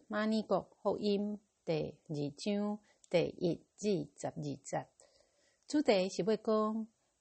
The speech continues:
到耶稣的面前。咱来听天主的话。迄个时，耶稣阁入去了激发王城，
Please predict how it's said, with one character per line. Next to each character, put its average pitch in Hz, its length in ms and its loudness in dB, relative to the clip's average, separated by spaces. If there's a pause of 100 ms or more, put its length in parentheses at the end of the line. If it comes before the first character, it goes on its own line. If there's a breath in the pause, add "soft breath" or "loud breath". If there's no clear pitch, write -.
到 247 280 4
耶 202 160 0
稣 214 360 0
的 190 80 0
面 151 320 -2
前。 151 540 -4 (1120)
咱 208 160 0
来 185 140 0
听 180 540 -4
天 175 320 -4
主 196 260 0 (140)
的 160 140 0
话。 160 140 0 (1040)
迄 302 100 2
个 247 120 6
时， - 220 -4 (300)
耶 202 180 4
稣 240 320 2
阁 233 200 4
入 180 180 -4 (100)
去 226 140 0
了 214 400 2
激 226 100 2
发 208 380 0
王 175 280 -4
城， 151 560 -6